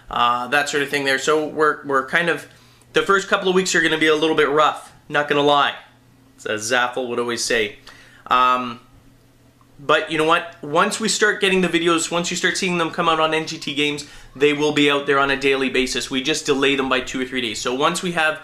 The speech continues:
everyone sort of chugging along at a good speed, and we've got around at least, uh, ten new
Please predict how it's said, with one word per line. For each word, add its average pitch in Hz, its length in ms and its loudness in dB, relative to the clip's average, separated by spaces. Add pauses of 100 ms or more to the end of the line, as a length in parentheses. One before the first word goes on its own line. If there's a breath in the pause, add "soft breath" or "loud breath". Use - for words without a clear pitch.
(280 loud breath)
everyone 165 400 0
sort 160 180 0
of 139 120 -8
chugging 165 340 0
along 156 400 4
at 139 80 0
a 139 40 0
good 143 260 -4
speed, 175 400 -6 (240 loud breath)
and 135 120 0
we've 147 140 0
got 175 240 2
around 147 460 2
at 143 200 -2
least, 180 500 -4
uh, 131 360 0
ten 175 540 -2
new 156 640 -2